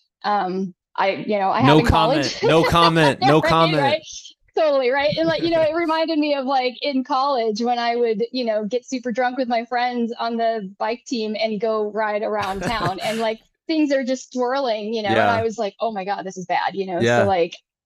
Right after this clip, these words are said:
Speaker 1: so then I got off the bike or whatever. Um, but, you know, I, I gradually, like, from being a P T, and also I have a, I have a background in neuroscience. In my undergraduate, I worked in a neuroscience lab and studied neuroscience.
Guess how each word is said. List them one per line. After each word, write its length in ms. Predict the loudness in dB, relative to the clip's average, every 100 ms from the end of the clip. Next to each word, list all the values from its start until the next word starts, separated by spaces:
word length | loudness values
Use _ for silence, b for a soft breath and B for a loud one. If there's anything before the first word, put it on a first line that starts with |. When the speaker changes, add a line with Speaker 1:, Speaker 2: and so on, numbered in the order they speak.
| _
Speaker 1:
so 60 | 0
then 100 | 0
I 140 | 0
got 160 | 0 0
off 120 | 0
the 60 | -2
bike 240 | -2 -2
or 60 | -4
whatever. 320 | -4 -4 -6 b b b -2
Um, 280 | 2 2 0
but, 200 | 0 4
you 60 |
know, 100 | 4 4
I, 160 | 2 0
I 120 | 0
gradually, 800 | -2 -2 0 0 -2 -2 -2 0
like, 220 | 0 -2 -8 _ _
from 200 | -6 -2 0
being 220 | 0 0
a 60 |
P 280 | -2 -6 -6
T, 540 | -6 -2 0 0 0 0
and 120 | 0
also 240 | -4 -2 -2
I 80 |
have 60 | -2 -4
a, 40 | -4
I 60 | -4
have 80 | -2
a 80 |
background 540 | -4 -4 -4 -2 -2 -2
in 80 | -4
neuroscience. 720 | -4 -4 -4 -2 0 0 0
In 80 | -4
my 120 | -4
undergraduate, 680 | -4 -4 -2 -2 -2 -2 -2
I 120 | -2 -4
worked 260 | -4 -6
in 80 | -8
a 40 | -6
neuroscience 560 | -4 -4 -2 -4 -4
lab 380 | -4 -2 -2 -4 -8 -10
and 320 | -8 -4 -4
studied 300 | -2 0 2
neuroscience. 720 | 0 -2 -2 -2 -2 -4 -6